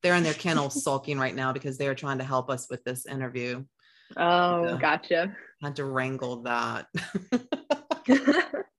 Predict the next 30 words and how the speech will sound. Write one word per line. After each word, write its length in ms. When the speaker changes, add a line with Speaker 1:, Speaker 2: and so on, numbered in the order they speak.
Speaker 2:
But 220
yeah, 300
um, 540
I 120
have 360
Pila 500
shooting 320
glasses, 540
the 80
Panther 380
X 260
sixes. 420
Those 160
are, 240
those 140
are 60
great. 520
The 80
lenses 440
help 340
make 220
the 100
target 340
pop, 300
obviously, 580
with 160
any 200
colored 420
lenses 460
like, 300